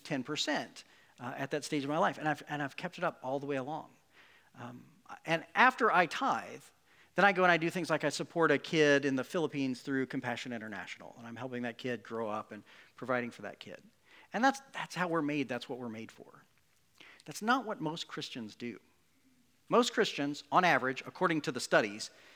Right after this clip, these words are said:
give two to three percent of their income. And then they say to the church, "Now it's your job to go care for the poor. I gave it to you, you go give it to somebody else." That's, that's not the biblical model of tithing. You're not supposed to give a pittance of what's,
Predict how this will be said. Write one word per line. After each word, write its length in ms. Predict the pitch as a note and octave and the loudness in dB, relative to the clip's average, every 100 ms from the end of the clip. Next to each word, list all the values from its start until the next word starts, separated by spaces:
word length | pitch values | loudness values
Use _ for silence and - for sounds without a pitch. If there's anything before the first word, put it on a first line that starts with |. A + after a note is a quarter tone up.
| - - | -20 0
give 340 | D3+ C#3+ - - _ _ _ _ _ _ - | 4 4 2 -16 _ _ _ _ _ _ 2
two 140 | D4+ | 2
to 60 | D#4 | 2
three 200 | C4+ A#3+ | -2 -2
percent 560 | F#3+ - G3+ C3+ - - _ _ - | 0 2 2 2 -2 -20 _ _ -6
of 100 | C3+ | 0
their 140 | C#3 | 2
income. 480 | D#3 D3 G#2 - - _ _ _ _ _ _ - | 2 0 -6 -10 -16 _ _ _ _ _ _ 0
And 100 | G3 | 4
then 80 | C4+ | 6
they 80 | |
say 160 | C4+ A#3+ | 6 4
to 80 | F#3+ | 2
the 100 | D#3 | 0
church, 540 | - D#3+ G#2 - - - - - | -2 -2 -2 -8 -12 -12 -18 2
"Now 140 | F#3+ | 4
it's 100 | F3+ | 6
your 140 | A3+ C#4 | 6 6
job 240 | G3 E3 | 8 8
to 60 | D3+ | 6
go 100 | D#3+ | 2
care 220 | - E3 | 4 2
for 100 | C#3+ | 2
the 80 | A#2+ | -6
poor. 320 | - B2 - | -4 -4 -2
I 100 | - | 2
gave 180 | F#3+ A3 | 6 6
it 80 | D#3+ | 4
to 60 | D#3 | 2
you, 140 | F3+ | 2
you 180 | C3+ F3 | 2 2
go 140 | F#3 | 2
give 140 | D#3+ C3 | 2 0
it 60 | |
to 40 | - | -2
somebody 420 | - C3 G#2+ F#2+ | -4 -2 -2 -4
else." 440 | B2 - - - - _ _ _ _ _ _ - | -8 -10 -14 -16 -18 _ _ _ _ _ _ -12
That's, 180 | E3 - | -12 -8
that's 180 | C3 D#3+ | -4 2
not 140 | G#3+ | 2
the 80 | G#3+ | 2
biblical 380 | D3 F#3 F3+ D3 | 0 0 0 -2
model 320 | C3 C3 A#2+ | -2 -4 -6
of 100 | G2+ | -8
tithing. 400 | - - F#3 - - _ _ _ _ _ _ - - | -8 -8 -8 -12 -20 _ _ _ _ _ _ -12 6
You're 100 | G#3+ | 8
not 140 | B3+ | 8
supposed 240 | - A3 F#3 | 6 2 4
to 60 | |
give 260 | F3 G3 E3 | 8 8 8
a 60 | C3+ | 0
pittance 500 | - C4+ D3+ C#3 - | 0 0 0 -2 -2
of 80 | C3+ | 0
what's, 340 | E3 - - | 0 -2 -10